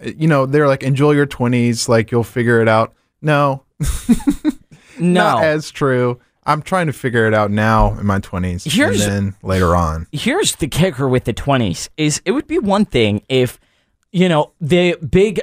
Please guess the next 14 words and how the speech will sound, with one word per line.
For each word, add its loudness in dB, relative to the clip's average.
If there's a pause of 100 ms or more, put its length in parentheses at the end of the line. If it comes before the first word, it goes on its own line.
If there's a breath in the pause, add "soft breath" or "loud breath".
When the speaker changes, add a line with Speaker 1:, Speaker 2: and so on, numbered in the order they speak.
Speaker 2:
decisions -2
in -2
life 0
that 2
we 0
would -2
have -2 (320)
waited 2
till 0
our 0
brains -2
were 0
fully 0
developed 0